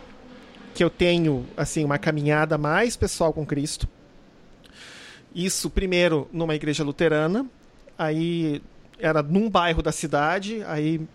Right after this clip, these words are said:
meus pais foram pra outra igreja luterana que tinha em outro bairro da cidade, aí a gente, eu e a minha irmã acabamos acompanhando.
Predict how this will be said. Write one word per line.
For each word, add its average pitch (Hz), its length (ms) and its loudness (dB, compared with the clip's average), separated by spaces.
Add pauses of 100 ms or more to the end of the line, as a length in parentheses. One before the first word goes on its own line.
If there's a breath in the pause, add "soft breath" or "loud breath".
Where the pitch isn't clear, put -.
meus 170 280 0
pais - 840 -2
foram 165 400 0
pra 156 420 0 (520)
outra 196 340 2
igreja 175 260 2
luterana 165 460 2
que 156 140 -8
tinha 160 200 0
em 151 140 0
outro 190 260 2
bairro 156 220 -2
da 151 80 -4
cidade, 151 580 -4
aí 156 140 -2
a - 20 0
gente, 151 360 -2 (340)
eu 151 400 4
e 143 160 -2
a 143 60 0
minha 143 100 2
irmã 151 240 2
acabamos 156 400 -2
acompanhando. 165 640 0